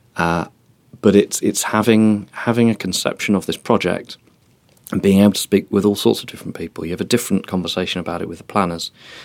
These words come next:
to with the builder, to with the client, to with an engineer. Um,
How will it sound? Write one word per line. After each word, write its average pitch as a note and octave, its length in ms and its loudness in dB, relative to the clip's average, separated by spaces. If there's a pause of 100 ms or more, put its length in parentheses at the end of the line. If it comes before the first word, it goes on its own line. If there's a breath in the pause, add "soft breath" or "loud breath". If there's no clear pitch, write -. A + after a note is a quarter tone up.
(180 loud breath)
to F#2 100 0
with E2+ 120 -8
the F2+ 60 -4
builder, F2 460 -6 (140)
to F#2+ 100 -6
with F2 120 -6
the - 60 -18
client, E2+ 460 -4 (280 soft breath)
to - 80 -12
with E2 100 -8
an E2+ 80 -4
engineer. E2 560 -6 (500 loud breath)
Um, F2 480 -4